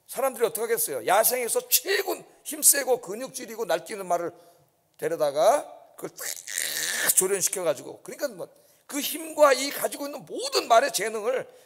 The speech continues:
다 그 왕에게 철저하게 순종하고 왕의 뜻하는 바대로 행하는 말로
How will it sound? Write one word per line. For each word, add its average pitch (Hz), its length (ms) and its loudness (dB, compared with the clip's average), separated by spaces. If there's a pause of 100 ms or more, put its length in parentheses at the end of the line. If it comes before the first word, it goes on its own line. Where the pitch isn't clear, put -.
(160)
다 - 240 2 (180)
그 285 180 -2
왕에게 247 600 2
철저하게 - 440 2
순종하고 214 920 -4
왕의 208 260 -2
뜻하는 220 400 -8
바대로 175 240 -2
행하는 190 260 -6
말로 156 560 0